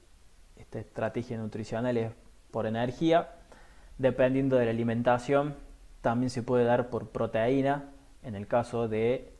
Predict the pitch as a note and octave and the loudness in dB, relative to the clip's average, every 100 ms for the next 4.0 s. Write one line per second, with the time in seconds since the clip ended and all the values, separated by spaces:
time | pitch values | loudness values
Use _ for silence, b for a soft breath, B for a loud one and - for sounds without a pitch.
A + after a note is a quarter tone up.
0 | - A#2 G#2 G#2+ A#2+ D#3 D#3 E3 E3+ B | -12 -10 -4 0 4 4 4 0 0 B
1 | B B A2+ G#2+ A#2+ A#2+ A#2 A#2+ A#2+ A#2+ | B B -6 -4 -2 -2 0 -2 -2 -4
2 | A#2 - B2+ C3 C3 B2+ A2 B2 A2+ - | -6 -4 -4 -2 -2 -2 0 0 -2 0
3 | B2+ B2+ B2 G#2+ G2+ A#2+ A#2+ A#2+ A#2 | 2 2 0 -6 -6 -6 -4 -4 -4